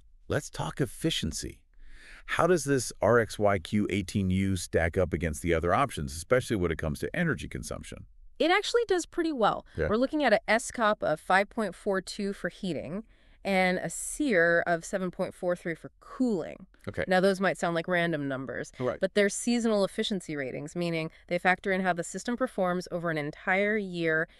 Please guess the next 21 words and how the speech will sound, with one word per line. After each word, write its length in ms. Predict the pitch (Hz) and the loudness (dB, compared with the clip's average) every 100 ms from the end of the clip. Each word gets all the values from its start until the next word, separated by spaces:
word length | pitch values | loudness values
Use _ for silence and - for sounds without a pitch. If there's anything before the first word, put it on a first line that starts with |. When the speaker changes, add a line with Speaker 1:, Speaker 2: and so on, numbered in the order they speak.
| _ _ | _ _
Speaker 2:
in 200 | 196 196 | 2 2
Grandola's 580 | 180 180 170 165 170 165 | 4 2 4 2 2 0
specific 560 | - - - 156 - - | -4 -8 -6 -8 -10 -8
climate. 420 | - 196 92 - | -2 -2 -2 -10
Speaker 1:
So 120 | - - | -2 2
those 220 | 92 87 | 2 6
ratings 380 | 110 117 95 - | 4 6 2 2
take 200 | 95 90 | 0 0
into 140 | 87 | 0
account 300 | 80 98 82 | 2 0 2
those 180 | 82 73 | 0 2
real-world 600 | 90 95 85 85 82 - | 4 4 6 4 4 2
temperature 360 | 90 82 - | -2 -2 -4
swings 320 | 71 71 65 73 | -4 -2 -2 -2
we 60 | |
were 80 | 64 | -2
talking 280 | 65 60 65 | 0 -2 -4
about. 180 | 60 156 | -8 -6
Speaker 2:
Exactly. 640 | 147 139 139 - - - | -4 -4 -4 -8 -12 -8
Speaker 1:
That's 140 | - - | -6 -4
helpful. 300 | 62 - | -6 -8